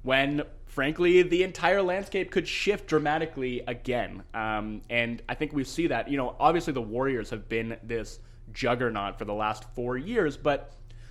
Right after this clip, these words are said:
the landscape of the league around the Warriors has changed a lot in the last couple of summers. And I think that is what makes for a healthy product at the end of the day, right? Is change,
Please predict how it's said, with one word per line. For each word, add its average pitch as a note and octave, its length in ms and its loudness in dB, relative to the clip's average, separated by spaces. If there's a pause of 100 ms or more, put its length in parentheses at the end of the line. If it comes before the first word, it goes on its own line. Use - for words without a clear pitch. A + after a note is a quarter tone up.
(160)
the D#3 80 2
landscape F3 640 0
of D#3+ 100 0
the D3+ 80 2
league C#3 420 2
around B2 540 0
the B2+ 80 -4
Warriors A2 520 0
has A2 180 -8
changed A#2 500 -6
a A#2+ 60 -4
lot G#2 540 2
in A2 100 -6
the G#2+ 60 -4
last G#2+ 340 -4
couple A2 280 -8
of G#2 80 -8
summers. F#2+ 500 -10 (380)
And B2+ 360 0
I C3+ 40 -2
think E3+ 220 -6
that E3 260 2
is C3+ 140 -2
what C#3 180 0
makes C3+ 240 -4
for B2+ 180 -4
a A2+ 40 -4
healthy B2+ 320 -4
product A2+ 460 -4
at G2+ 100 -12
the A2+ 100 -8
end G#2 120 -6
of G2 60 -10
the F#2+ 60 -8
day, F2+ 260 -6
right? G2 200 -4
Is - 160 -10
change, C3+ 600 -4